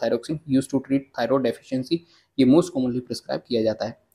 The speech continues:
तीसरे number पर आता है कौन सा? levothyronin sodium,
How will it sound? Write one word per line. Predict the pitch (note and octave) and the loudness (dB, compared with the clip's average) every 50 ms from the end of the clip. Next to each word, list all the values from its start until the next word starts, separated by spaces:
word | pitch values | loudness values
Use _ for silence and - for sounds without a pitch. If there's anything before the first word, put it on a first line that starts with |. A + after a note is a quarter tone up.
| _ _ _ | _ _ _
तीसरे | - C#3 - - E3 | -4 -2 2 4 4
number | E3 D#3+ E3 E3 | 4 4 2 0
पर | E3 D3+ | 0 0
आता | D3 C#3 C#3 C#3+ | 0 2 4 4
है | D3 | 4
कौन | C#3 C#3+ C#3 | 2 2 2
सा? | - C#3 | 2 2
levothyronin | B2+ A#2+ B2+ C#3 D#3 F3 - - _ _ _ _ _ _ _ _ - B2+ B2 B2 B2 C3+ - - - - - _ - C3 C3+ D#3+ | 2 2 2 2 2 0 -4 -8 _ _ _ _ _ _ _ _ -4 -2 0 2 0 0 -2 -12 -20 -20 -20 _ 2 4 4 4
sodium, | - C#3 B2 A#2 A#2 A2 | 4 2 0 2 2 0